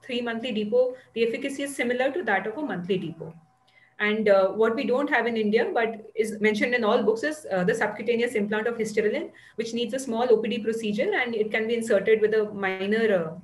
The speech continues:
something like a C L W that is done. Uh, so we don't yet have this available in our country, but yes, this is used in the U S also.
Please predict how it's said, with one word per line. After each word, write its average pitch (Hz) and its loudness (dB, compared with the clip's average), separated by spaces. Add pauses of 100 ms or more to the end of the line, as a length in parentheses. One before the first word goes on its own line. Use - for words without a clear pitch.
something 208 -6
like 208 2
a 208 0
C 196 0
L 202 0
W 196 2
that 190 0
is 202 -2
done. 175 -6 (360)
Uh, 185 -4
so 247 0
we 269 0
don't 277 -2
yet 233 2
have 196 4
this 220 6
available 202 4
in 190 -2
our 180 0
country, 180 -2
but 247 -4
yes, 214 2
this 214 0
is 208 -2
used 202 0
in 190 -4
the 185 0
U 151 -4
S - -8
also. 175 -2